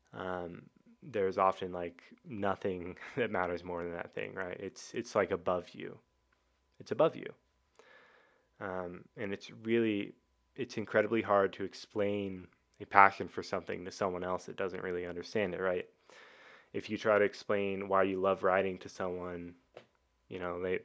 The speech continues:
or who doesn't write or doesn't like writing, they might not understand you, right? Or if you think something is true and you tell someone that you think it's true, you know, they might not, they might not understand.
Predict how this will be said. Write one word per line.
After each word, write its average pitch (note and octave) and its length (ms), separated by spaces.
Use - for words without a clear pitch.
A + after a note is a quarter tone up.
or F#2+ 280
who A2 120
doesn't G2 300
write F#2+ 260
or F#2 80
doesn't F#2+ 260
like F#2+ 240
writing, F#2 320
they F2+ 100
might F2+ 340
not F#2+ 260
understand G#2+ 500
you, F#2 140
right? F#2 220
Or G#2 60
if - 120
you A2 100
think G#2+ 320
something F#2+ 460
is F#2 140
true A#2+ 520
and G2+ 140
you G2 80
tell G2+ 180
someone F#2+ 540
that G#2+ 120
you G2+ 100
think F#2+ 160
it's - 180
true, F2+ 200
you G2+ 160
know, F#2 100
they G2 140
might G2 200
not, G2 320
they G#2+ 80
might A2+ 160
not C3+ 100
understand. C#3+ 520